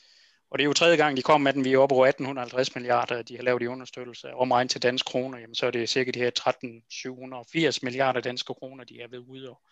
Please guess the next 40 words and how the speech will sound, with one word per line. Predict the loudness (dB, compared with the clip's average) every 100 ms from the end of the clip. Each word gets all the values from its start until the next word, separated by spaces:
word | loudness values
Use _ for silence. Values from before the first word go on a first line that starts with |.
| _ _ _ -2
holde | 2
hånden | 2 2 -2
under | -2 -4 -14 -8
i, | -2 -2 -2 -8
i | -4
den | 0 0
her | 0
krise | 0 -2 0 -2
indtil | -2 -4 -2
videre. | 0 0 -4 _ _ _ -20 _ _ _ _ _ _
Og, | -2 0 2
øh, | 2 0 -4 -8
og | -10 -4
de | -2
siger | 2 4
jo | 4 2
også, | 0 -2
at, | -4 -6 -14
øh, | -14 -14 -18 -10
det | -4
eventuelt | -4 -2 -2
ikke | -2 -2
er | -4 -6
det | -6
sidste, | -4 -4 -6
og | -8
de | -2
gør | -2
det, | 0 -2
det | -4
er | -6
nødvendigt, | -6 -6 -8 -10 -10
øh, | -8 -10 -8 -4
for | -4
at | -4
kan | -6
komme | -8 -10
igennem | -18 -14 -12 -12
den | -14
her | -16